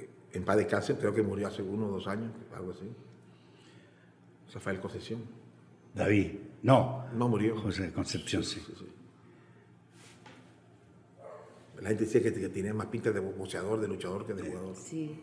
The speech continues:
Speaker 1: Impresionante.
Speaker 2: Veracochea.
Speaker 1: Sí, pero él tenía cositas con Jairo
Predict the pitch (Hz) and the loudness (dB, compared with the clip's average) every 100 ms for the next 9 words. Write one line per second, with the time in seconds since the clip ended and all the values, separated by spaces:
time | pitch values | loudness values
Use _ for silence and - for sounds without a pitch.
0 | - 147 120 - 98 110 107 - - - | -6 4 4 4 0 -2 -4 -8 -14 -20
1 | - - - - - - - - - - | -20 -20 -20 -20 -20 -20 -20 -20 -20 -20
2 | - - - - - - - - 98 92 | -20 -20 -20 -20 -20 -20 -20 -12 -6 -2
3 | 90 85 95 85 82 - 127 110 - 147 | -2 -4 -4 -4 -8 0 6 6 12 12
4 | 139 165 170 156 160 156 151 151 117 127 | 12 12 12 8 8 10 10 10 8 10
5 | 165 127 | 10 10